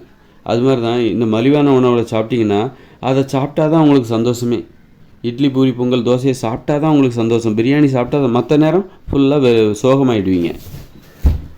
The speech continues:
அதனால என்ன ஆகும்னா, சாப்பிட்றதுக்கு அடிமையாயிடுவாங்க. உடம்பு குண்டாயிரும், நோய் வந்துரும், உடம்பு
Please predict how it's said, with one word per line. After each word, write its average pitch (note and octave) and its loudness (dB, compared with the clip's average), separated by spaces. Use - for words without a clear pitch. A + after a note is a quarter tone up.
அதனால D#3 2
என்ன D3+ 2
ஆகும்னா, C#3+ 2
சாப்பிட்றதுக்கு D3 0
அடிமையாயிடுவாங்க. G#2+ 0
உடம்பு C#3 2
குண்டாயிரும், G2 -2
நோய் C#3 2
வந்துரும், G#2 -2
உடம்பு A2+ -4